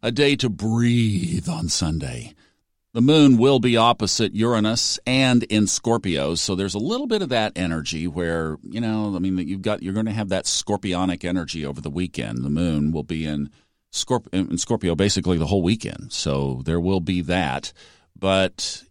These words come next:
you know, the opposite Uranus, we've been having those aspects, expect the unexpected, and, uh, yeah, I think it's, you know, it's, it's fairly muted at this point.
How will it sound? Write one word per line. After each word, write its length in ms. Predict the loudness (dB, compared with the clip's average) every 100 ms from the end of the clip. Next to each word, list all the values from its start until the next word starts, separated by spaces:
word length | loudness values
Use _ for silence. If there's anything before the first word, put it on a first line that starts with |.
| -10
you 80 | -4
know, 220 | -2 0
the 180 | 0 2
opposite 540 | 2 0 -2 0 0
Uranus, 420 | 0 0 0 -2 -4
we've 140 | -4
been 140 | -2
having 300 | -2 -2 0
those 200 | -2 -2
aspects, 580 | -2 -2 -2 -4 -4 -6
expect 380 | -8 -6 -6 -6
the 140 | -6
unexpected, 580 | -4 -4 -4 -6 -6 -6
and, 220 | -6 -8 -10 _ _ _ _
uh, 360 | -10 -8 -8 -8
yeah, 520 | -8 -8 -8 -8 -8
I 20 |
think 260 | -4 -2 -2
it's, 420 | -2 -4 -4 -4
you 60 |
know, 160 | 0 0
it's, 340 | -2 -2 -4 -4
it's 180 | -8 -4
fairly 420 | 0 0 2 2
muted 500 | 4 4 2 0 -2
at 120 | -4
this 160 | -4 -4
point. 480 | -4 -4 -4 -8